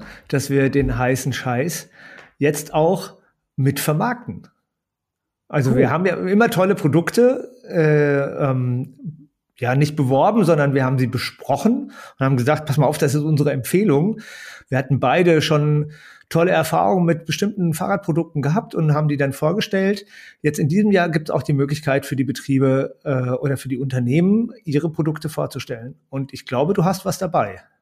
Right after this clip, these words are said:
Speaker 2: Ja, Uwe, ich hab was mitgebracht, und zwar ein Daypack-Rucksack von Ortlieb. Das Ding heißt Velocity P S.
Speaker 1: Ist das neu?
Speaker 2: Ja, es gibt, äh, neu gibt's auf jeden Fall eine Farbe und, äh, ist auch nicht, äh, der ist auch relativ neu im Programm. Atlantis Grün gibt's als neue Farbe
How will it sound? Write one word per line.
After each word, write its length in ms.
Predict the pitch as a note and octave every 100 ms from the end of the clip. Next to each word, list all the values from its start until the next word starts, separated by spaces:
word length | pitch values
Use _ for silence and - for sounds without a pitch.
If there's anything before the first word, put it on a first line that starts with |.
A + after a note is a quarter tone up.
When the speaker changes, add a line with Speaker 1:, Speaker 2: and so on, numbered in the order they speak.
| _
Speaker 2:
Ja, 120 | F3+
Uwe, 200 | A#3+ F3
ich 100 | E3+
hab 100 | F#3+
was 120 | G3 D3+
mitgebracht, 560 | C#3 C#3 A#2 B2+ -
und 100 | D#3+
zwar 300 | - D3 C#3
ein 340 | C#3 C#3 C#3+ -
Daypack-Rucksack 920 | E3 G#3+ C#3 C3+ - B2+ - C3 -
von 400 | C3 - D3 C#3+
Ortlieb. 500 | - F3 - B2 - - _ _
Das 460 | D#3+ C#3+ - - -
Ding 220 | D#3 D3+
heißt 520 | D3+ D3 - B2+ A#2
Velocity 720 | C#3+ F#3+ G3 F#3 - F#3 F3+
P 220 | - E3
S. 360 | E3 C#3+ - - _ _
Speaker 1:
Ist 180 | D#3+ E3
das 140 | D3
neu? 360 | C#3+ C#3 A3+ D#4 - _ _ -
Speaker 2:
Ja, 140 | D#3+
es 120 | D#3
gibt, 280 | A#3 - -
äh, 140 | A#3
neu 420 | D#3+ D3+ C#3+ G3+ G3
gibt's 200 | F#3+ G3+
auf 140 | -
jeden 140 | D#3+
Fall 120 | - D3
eine 100 | C3
Farbe 380 | C3+ F3+ G3+
und, 180 | F3+ D3+
äh, 160 | D3+ -
ist 180 | F#3 D3
auch 200 | D#3+ C3
nicht, 280 | D3 -
äh, 440 | D#3+ C#3 C3+ C3 C3+
der 140 | C3
ist 140 | E3+ F#3+
auch 180 | D#3+
relativ 360 | D3+ C#3+ C#3 A#2+
neu 220 | B2+ C#3+
im 60 | C3+
Programm. 460 | B2+ A2+ C#3+ F3+
Atlantis 640 | - D#3 D3 D3+ C#3 - -
Grün 360 | A#2+ C#3 F#3+
gibt's 200 | F3 E3+
als 220 | F3 C#3+ -
neue 240 | C#3+ C#3
Farbe 440 | - C#3+ D#3 E3